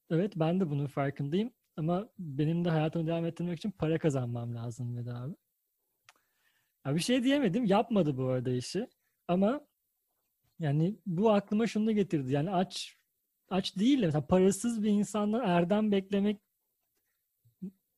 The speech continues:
yani a-, evet erdem beklemek çok doğal bir şey ama bunun yani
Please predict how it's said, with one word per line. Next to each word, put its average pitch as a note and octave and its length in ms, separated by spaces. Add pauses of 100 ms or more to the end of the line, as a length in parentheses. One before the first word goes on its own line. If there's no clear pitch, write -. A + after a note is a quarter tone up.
(500)
yani D#3 220
a-, F#3+ 280
evet A3 180
erdem G#3 480
beklemek B3 480
çok A3 180 (520)
doğal G3 340
bir A3+ 60
şey F#3+ 380
ama A3 360 (720)
bunun F#3 460
yani F3+ 480